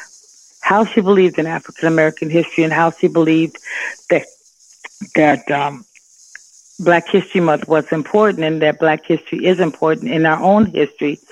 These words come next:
is important to others. She is a strong proponent of people knowing their past. And, um, as I am, I am, my family,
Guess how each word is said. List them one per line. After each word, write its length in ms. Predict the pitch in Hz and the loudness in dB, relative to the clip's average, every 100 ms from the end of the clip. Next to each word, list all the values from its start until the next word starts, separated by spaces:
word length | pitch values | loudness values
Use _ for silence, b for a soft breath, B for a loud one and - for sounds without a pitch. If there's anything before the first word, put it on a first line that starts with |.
| B B B B | B B B B
is 180 | 185 175 | 0 2
important 580 | 175 - 165 156 131 - | 0 0 0 -2 -4 -8
to 160 | - 170 - | -6 -6 -2
others. 400 | 165 151 156 - - B B _ - | 0 0 -4 -6 -18 B B _ 0
She 140 | 190 175 | 0 2
is 280 | 180 185 170 | 2 2 0
a 60 | |
strong 360 | 156 170 160 135 | -4 -2 0 0
proponent 560 | 156 - 160 160 151 - | -4 0 0 0 -2 -2
of 220 | 156 147 | -6 -4
people 320 | - 165 156 | -6 -4 -2
knowing 420 | 151 147 147 147 - B B B - - | 0 2 0 -2 -6 B B B -20 -2
their 260 | 156 151 - - | 0 0 -4 -6
past. 480 | - 151 151 165 _ _ | -2 0 -2 -10 _ _
And, 340 | 160 156 160 151 | -2 -2 -2 -4
um, 300 | 156 151 - | -4 -6 -4
as 240 | 147 165 160 | -2 0 0
I 180 | 196 | 0
am, 280 | 185 156 - | 0 -2 -4
I 200 | 156 170 | 0 0
am, 440 | 175 170 170 170 - | 0 0 0 -2 -6
my 260 | 160 175 | -2 0
family, 520 | 185 175 165 160 160 | 0 0 0 2 0